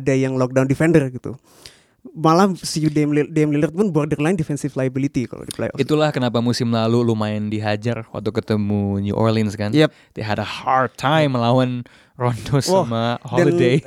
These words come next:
Speaker 1: those first round exits juga semakin mengencangkan suara-suara itu ya.
Speaker 2: Hmm.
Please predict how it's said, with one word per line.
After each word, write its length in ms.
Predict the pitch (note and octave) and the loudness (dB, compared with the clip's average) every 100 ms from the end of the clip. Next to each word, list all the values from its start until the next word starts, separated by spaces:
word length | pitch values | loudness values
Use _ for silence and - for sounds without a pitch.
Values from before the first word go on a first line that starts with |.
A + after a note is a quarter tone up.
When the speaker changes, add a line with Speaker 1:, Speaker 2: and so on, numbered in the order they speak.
| - F3+ | -6 -2
Speaker 1:
those 320 | F3+ F#3+ F#3 | 2 2 0
first 320 | - G#3 A3 | 0 0 2
round 200 | A#3 G#3 | 2 0
exits 400 | G3+ F#3 B3+ - | 0 -2 -4 -4
juga 360 | F3+ D#3 D#3 D#3 - - | -4 0 0 -2 -8 -20
semakin 480 | - - E3+ E3+ F3+ | -12 -2 0 2 2
mengencangkan 560 | F3 E3+ E3 E3 E3 E3 | 2 2 2 0 0 -2
suara-suara 600 | D#3 E3 D#3+ D#3+ D#3 C#3+ | 0 0 2 2 2 0
itu 160 | F#3 | 2
ya. 240 | F3+ C3+ C#3+ | 2 2 -2
Speaker 2:
Hmm. 280 | C3 A#2+ | -4 -4